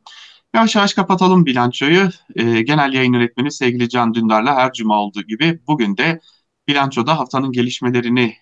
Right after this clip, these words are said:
ele aldık. E, dilimiz döndüğünce, e, elimizden geldiğince yorumlamaya çalıştık. Çok teşekkür ederim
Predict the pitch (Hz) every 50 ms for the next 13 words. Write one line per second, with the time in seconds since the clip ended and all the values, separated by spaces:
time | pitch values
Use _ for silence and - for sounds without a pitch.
0 | - - - 101 101 104 98 - 95 104 104 104 - 165 170 - - - _ -
1 | - 117 95 - - - - _ - 214 175 135 131 123 123 123 131 123 117 113
2 | 117 110 101 98 104 135 156 156 156 - - - - _ _ _ - 104 104 101
3 | 101 131 170 156 135 123 113 117 117 110 101 110 104 98 95 101 101 101 143 147
4 | 143 135 123 113 110 107 104 98 98 - - 104 107 - - 190 180 - - 180
5 | 170 - 147 - 139 127 131 139 135 120 113 107 101